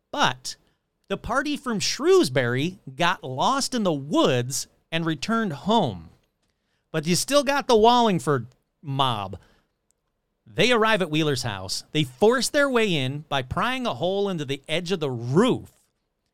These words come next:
They go in through the roof, like mob style, like zombie mob style.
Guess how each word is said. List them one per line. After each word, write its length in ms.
They 120
go 200
in 140
through 180
the 80
roof, 340
like 140
mob 380
style, 320
like 180
zombie 400
mob 300
style. 420